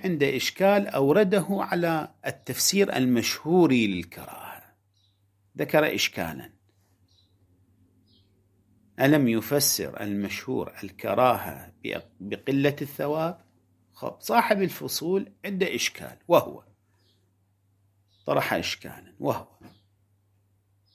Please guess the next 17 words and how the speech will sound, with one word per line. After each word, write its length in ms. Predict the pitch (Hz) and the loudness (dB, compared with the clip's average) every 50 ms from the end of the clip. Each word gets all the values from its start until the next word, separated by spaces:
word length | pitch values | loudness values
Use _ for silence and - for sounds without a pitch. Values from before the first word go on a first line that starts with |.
| _ _ _ _ _ _ _ _ _ _ _ _ - | _ _ _ _ _ _ _ _ _ _ _ _ 2
لو 220 | 147 165 165 160 | 6 6 6 6
كانت 480 | 165 - 220 240 240 220 220 202 214 - | 4 2 4 4 6 6 4 2 2 0
الكراهة 720 | - 139 139 139 - - 135 123 151 160 165 151 151 160 | -2 -2 -2 -4 -4 -4 -2 0 0 0 0 0 -2 -6
في 120 | - - 123 | -8 -8 -8
العبادة 720 | 98 78 - 85 82 - 82 85 - - - - - - _ _ _ _ _ _ _ _ - - - - _ _ _ _ _ _ _ _ _ - | -8 -8 -10 -12 -16 -14 -14 -14 -14 -16 -18 -20 -20 -20 _ _ _ _ _ _ _ _ -20 -20 -20 -20 _ _ _ _ _ _ _ _ _ 2
تعني 380 | - 175 151 151 160 147 143 127 | 4 6 6 6 6 6 4 2
قلة 400 | - - 139 139 131 131 127 127 | 2 0 0 2 2 2 0 -2
الثواب، 540 | 123 104 - - - - 58 - - - - _ _ _ _ _ _ _ - - - - - - _ _ _ _ _ _ _ _ _ _ _ - | -4 -8 -10 -12 -16 -18 -18 -18 -18 -20 -20 _ _ _ _ _ _ _ -20 -20 -20 -20 -20 -20 _ _ _ _ _ _ _ _ _ _ _ 2
يلزم 520 | 143 156 175 165 147 120 - 110 101 95 | 6 8 8 8 6 4 2 -2 -4 -4
من 400 | 92 95 107 117 120 117 113 107 | -4 -4 -2 -2 -2 -2 -2 0
ذلك 520 | 113 131 131 131 123 104 104 101 - - | 2 4 4 4 2 0 -4 -4 -6 -8
أمران 720 | 117 104 107 104 104 107 104 98 104 120 139 156 170 175 156 | -8 -8 -6 -6 -6 -4 -4 -2 -2 0 2 2 4 2 2
لا 380 | 127 113 120 127 147 151 131 | 0 -2 -2 0 2 2 2
يرتضيهما 1300 | 107 107 110 113 107 104 - - - 113 107 101 107 135 156 170 165 160 180 185 185 190 196 - - - 262 | 2 2 2 2 0 0 -4 -8 -8 -6 -6 -2 0 0 2 2 2 2 2 2 2 0 0 -2 -4 -6 -8
أحد 300 | 240 - - 117 107 110 | -6 -4 -4 -4 -2 -2
من 240 | 98 85 85 82 73 | -2 -2 -4 -6 -8
الفقهاء. 720 | 71 - - - 60 - - - - - - 82 - - | -10 -14 -18 -20 -20 -20 -20 -18 -18 -16 -16 -18 -18 -20